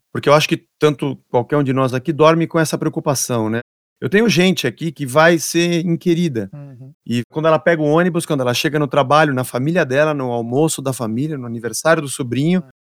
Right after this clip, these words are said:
Speaker 1: vão perguntar pra ela: em quem ela votou, por que ela pensa nisso, por que ela pensa naquilo,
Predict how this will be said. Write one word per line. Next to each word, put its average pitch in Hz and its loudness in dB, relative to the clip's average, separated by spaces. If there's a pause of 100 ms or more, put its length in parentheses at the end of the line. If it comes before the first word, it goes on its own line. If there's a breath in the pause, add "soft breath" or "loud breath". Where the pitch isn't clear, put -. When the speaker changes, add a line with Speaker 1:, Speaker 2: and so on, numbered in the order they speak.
(240)
Speaker 1:
vão 151 2
perguntar 185 4
pra 175 4
ela: 139 4 (400)
em 135 -2
quem 151 2
ela 139 4
votou, 170 4
por 156 -2
que 165 0
ela 139 4
pensa 135 -2
nisso, 131 -4
por 143 -8
que 156 -2
ela 147 4
pensa 139 -2
naquilo, 180 -2